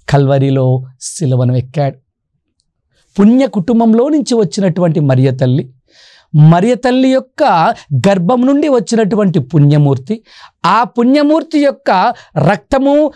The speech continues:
చిందింపబడినప్పుడు, శరీరము నలగగొట్టబడినప్పుడు మనందరినీ ఆయన ఏం చేస్తున్నాడు? ఆ పుణ్య పురుషుని వైపునకు ఆకర్షించుకుంటున్నాడు. ఎందుకో తెలుసా?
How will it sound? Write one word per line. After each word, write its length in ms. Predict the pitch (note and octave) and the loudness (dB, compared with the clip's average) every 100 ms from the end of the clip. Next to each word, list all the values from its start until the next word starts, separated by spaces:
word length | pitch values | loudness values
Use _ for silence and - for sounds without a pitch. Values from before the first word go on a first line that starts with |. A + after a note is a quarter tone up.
| _ - - | _ -6 0
చిందింపబడినప్పుడు, 880 | G#3+ A#3+ G3+ F#3 E3+ E3 D#3+ G3 C#4+ _ - | 2 2 0 0 0 0 0 -2 -2 _ -10
శరీరము 720 | - - A3+ C#4+ C#4+ D4 D4+ | -4 -2 0 0 0 0 0
నలగగొట్టబడినప్పుడు 1120 | G3 G3+ A#3 A3+ G#3+ F#3+ E3+ E3 E3 G3+ C#4 - - - | 0 0 0 -2 -2 -2 0 0 0 0 -2 -6 -8 2
మనందరినీ 1400 | D#3+ G#3 G#3+ B3+ C#4 D4 D4+ D#4+ D#4+ E4 D#4+ D4 A#3 C4 - | 4 4 0 -2 -4 -4 -4 -2 0 0 0 0 0 -2 -2
ఆయన 200 | D#3+ D3+ | -2 0
ఏం 140 | E3 D#3 | 0 0
చేస్తున్నాడు? 760 | D#3+ - D3 C#3+ C#3 D3 C3 B2 - _ _ - | -2 -2 -2 0 0 0 0 -4 -10 _ _ -4
ఆ 120 | C3 | -2
పుణ్య 480 | C3 C3 F#3 F#3 G3 | -4 -4 0 0 0
పురుషుని 440 | - D#3+ E3 F3 | -2 -2 -2 -2
వైపునకు 720 | D#3 D3 D3 C#3+ C3 C#3+ C3 - _ - | -2 -2 -4 -6 -6 -6 -6 -10 _ -6
ఆకర్షించుకుంటున్నాడు. 1160 | C#3 B2+ C3+ - C#3 - - B2 C3+ B2 C3 A#2 - _ _ _ _ C3 | -4 -4 -6 -6 -8 -10 -10 -8 -6 -4 -4 -6 -12 _ _ _ _ -4
ఎందుకో 300 | B2 C3 C3 | -4 -2 -6
తెలుసా? 480 | C#3+ B2+ D3+ F#3+ | -4 -4 -4 -8